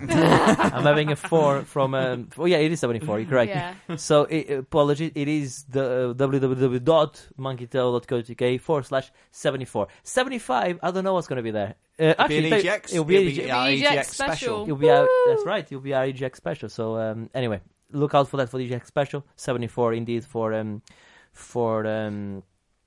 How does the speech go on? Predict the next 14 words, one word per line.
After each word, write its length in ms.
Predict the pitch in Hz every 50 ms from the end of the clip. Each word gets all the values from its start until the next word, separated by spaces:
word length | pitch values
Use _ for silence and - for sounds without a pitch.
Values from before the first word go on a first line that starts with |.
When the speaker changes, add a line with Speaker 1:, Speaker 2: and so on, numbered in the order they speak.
| _ - -
Speaker 2:
for 60 | 127
this 160 | 139 127 -
one. 200 | 135 120 110 107 - - _ - -
And 180 | - 131 131
apologies, 600 | 131 127 - 160 156 151 147 135 147 135 127 147 151
we 180 | 156 151 151
are 180 | 151 151 151 151
re-, 340 | 143 135 143 - 147 139 139 139 147
releasing 360 | 151 147 151 - - 139 131
it 140 | 127 - -
one 220 | 131 127 135 139
day, 240 | 127 127 131 123 113
uh, 120 | - 127 123
later, 360 | 127 143 180 - - 196